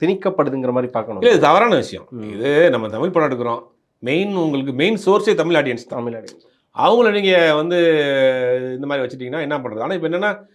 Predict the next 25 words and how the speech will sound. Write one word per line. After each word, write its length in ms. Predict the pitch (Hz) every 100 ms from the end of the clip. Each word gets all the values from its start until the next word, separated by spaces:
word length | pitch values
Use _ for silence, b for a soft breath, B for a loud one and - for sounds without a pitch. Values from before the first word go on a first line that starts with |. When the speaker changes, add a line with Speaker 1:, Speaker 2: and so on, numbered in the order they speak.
| b b -
Speaker 2:
ஆங்கிலம் 440 | 117 160 165 160
கலந்து 240 | 151 160 165
தானே 140 | 165
எல்லாரும் 260 | 156 156 143
பேசி, 160 | 139
நம்மளே 320 | 123 127 143
Speaker 1:
ஆமா. 20 | 139
Speaker 2:
ஆங்கில 300 | 147 151 143
மொழியோட 360 | 143 139 131
கலந்து 260 | 127 139 139
தானே 120 | 135
பேசி 260 | 143 139 135
கொண்டு 180 | 135
இருக்கிறோம். 440 | 123 123 120 110 - -
Speaker 1:
ஆமா. 60 |
Speaker 2:
செந்தமிழ்ல 320 | 156 160 151
யாரும் 240 | 143 135 139
பேசுறது 320 | 151 147 131
இல்லையே. 340 | 117 104 92 - _ -
அப்படிங்கும் 380 | 143 185 196 185
போது 320 | 220 302 262
அந்த 100 | 214
இங்கிலீஷ் 240 | 208 240
பேர் 180 | 208 202
வந்து 380 | 175 175 247